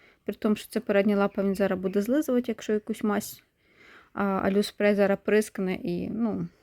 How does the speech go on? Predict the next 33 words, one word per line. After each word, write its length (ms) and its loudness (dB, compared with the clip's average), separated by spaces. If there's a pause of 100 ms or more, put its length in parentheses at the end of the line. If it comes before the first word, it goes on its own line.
самі 280 -4
розумієте, 540 -6
може 260 -2
і 40 -2
гризнуть, 560 -6
бо 180 -8 (120)
то 80 -8
больно. 400 -4 (1400)
Так 200 -2
що, 300 2 (480)
такі 240 -6
то 120 -4
у 40 0
нас 200 -2
справи. 420 -4
Хороший 460 -2
песик, 600 -6
е, 180 -4
він 200 2
середньої 500 0
по 140 -8
розмірам, 600 -2
більше 240 2
спаніельчика, 720 -6
але 140 -6
це 160 -16
такий 240 -12
метисик, 500 -10
да, 120 -12
Рокі? 400 -10 (360)
Ти 100 -6
метис 320 -4
спаніельчика. 800 -8